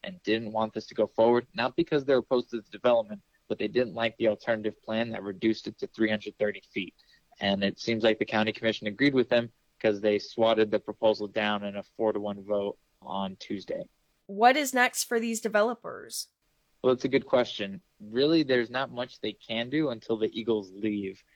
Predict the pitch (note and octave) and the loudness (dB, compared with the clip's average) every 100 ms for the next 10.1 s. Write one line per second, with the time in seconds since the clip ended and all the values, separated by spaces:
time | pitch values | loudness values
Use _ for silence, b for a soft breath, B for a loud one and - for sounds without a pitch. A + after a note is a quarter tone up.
0 | _ G#2+ A2+ C3 B2+ - A2+ A#2+ - - | _ -2 2 2 2 0 -4 -4 -12 -18
1 | - G#2+ A2 A#2+ A2 A2 A2 B2 B2+ b | -4 -2 -2 -4 -4 -2 -2 -2 -6 b
2 | b _ - G#2 - - G#2+ - A2+ G#2+ | b _ 0 0 0 -12 -2 2 4 4
3 | A2 A2+ - A2+ G#2 G2+ G#2+ G#2 F#2 G#2 | 2 0 0 -6 -4 0 2 2 -4 -2
4 | G#2 A#2+ B2+ - _ G2+ G2+ - A2+ G2+ | 0 -2 -4 -14 _ -10 -10 -8 -8 -8
5 | - A#2 A2+ G#2+ G#2 - G#2 - - G#2 | -4 0 0 0 -4 -4 -4 -4 -6 -8
6 | - A2 G2+ b b - A2 A#2+ G#2 G#2+ | 0 2 2 b b -8 0 2 4 4
7 | A#2 - - - B2+ B2 - C3 B2+ B2+ | 4 0 -18 -2 2 2 2 -4 -4 -6
8 | - C3 B2+ C3+ - - - G#2+ G2+ G2+ | -6 -6 -4 -6 -8 -10 -8 -4 -2 -4
9 | G#2+ A2 G#2 _ G#2+ G2+ G2+ G2 G#2+ A2+ | -4 -6 -6 _ -10 -8 -4 0 2 2